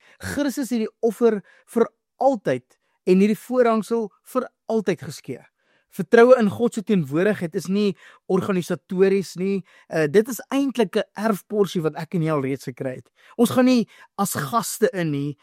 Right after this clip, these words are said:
maar as familie. Ons het nou 'n permanente woning gekry in God se teenwoordigheid. So hoe pas ek hierdie in my lewe toe vandag? Hoe sou ek aanbid? Uh, of dalk moet ek self begin bid en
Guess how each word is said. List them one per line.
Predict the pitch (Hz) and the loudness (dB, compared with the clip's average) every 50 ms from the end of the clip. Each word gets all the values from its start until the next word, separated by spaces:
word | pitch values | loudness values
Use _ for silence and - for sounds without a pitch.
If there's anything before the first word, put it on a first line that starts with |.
| _ _ - | _ _ -8
maar | 147 151 160 165 | -4 -2 0 0
as | 165 139 - | -2 -2 -6
familie. | - - - 160 139 135 139 139 131 123 120 113 _ _ _ _ - _ - | -8 -4 -2 -2 0 0 -2 -2 -4 -6 -8 -12 _ _ _ _ -16 _ 0
Ons | 202 208 233 240 196 147 | 4 6 6 6 6 4
het | 147 151 170 156 | 0 -2 -2 0
nou | 180 175 170 170 165 147 - _ _ _ - | 0 -2 0 0 -2 -4 -8 _ _ _ -8
'n | - 143 - - | -8 -8 -6 -2
permanente | 175 160 151 156 147 143 139 147 165 180 165 - 190 165 | -2 -2 0 0 0 0 0 0 0 0 -2 -2 -6 -6
woning | 120 113 131 143 147 147 143 135 | -6 -2 -2 0 0 0 -2 -4
gekry | 127 - 135 - - 143 131 131 127 127 123 - _ _ _ _ _ | -6 -10 -14 -12 -8 -6 -4 -4 -4 -4 -6 -10 _ _ _ _ _
in | - 135 123 | -8 -8 -8
God | - 104 170 156 135 - | -8 -6 -6 -6 -6 -6
se | - 127 | -8 -8
teenwoordigheid. | - 135 127 123 110 117 120 117 117 104 - - 107 - _ _ _ _ _ _ _ _ _ _ _ | -6 -6 -6 -6 -6 -6 -6 -6 -6 -8 -12 -16 -16 -18 _ _ _ _ _ _ _ _ _ _ _
So | - - 226 | 2 4 6
hoe | 208 247 262 | 6 6 4
pas | _ - 285 254 - - | _ 0 -4 -4 -2 -4
ek | 277 - | -6 -4
hierdie | - 185 180 208 208 | -2 0 2 4 4
in | 202 202 | 4 2
my | 208 196 | 0 -2
lewe | 165 151 156 170 170 185 151 _ - | -2 -2 -2 -2 -2 -4 -6 _ -6
toe | - 196 | -6 -6
vandag? | 151 - 175 143 123 120 123 123 - - - _ _ _ _ _ _ - - - _ | -4 -4 -6 -6 -6 -6 -8 -10 -14 -18 -20 _ _ _ _ _ _ -20 -20 -10 _
Hoe | - 175 226 254 | 2 4 4 4
sou | 240 - 311 262 - | 4 4 4 4 4
ek | - 208 214 - _ - - _ _ _ _ _ _ _ - | 2 0 -2 -4 _ -14 -20 _ _ _ _ _ _ _ -4
aanbid? | 180 190 185 165 147 202 208 139 110 _ _ - - _ _ _ _ _ _ _ - | 0 0 2 2 2 0 -2 -2 -6 _ _ -20 -20 _ _ _ _ _ _ _ -4
Uh, | 156 151 151 147 | -2 -2 -2 -2
of | - 190 170 - | -4 -4 -4 -2
dalk | 233 262 - | -4 -4 -4
moet | - 302 220 - 254 | -6 -6 -2 -2 -4
ek | - | -4
self | - - 262 233 233 220 - | -4 -6 -4 -4 -4 -6 -6
begin | - - - 240 220 180 143 - | -8 -6 -2 -2 -2 0 0 0
bid | 214 214 180 151 - - | 0 0 0 -2 -4 -4
en | 170 160 156 | -2 -2 -2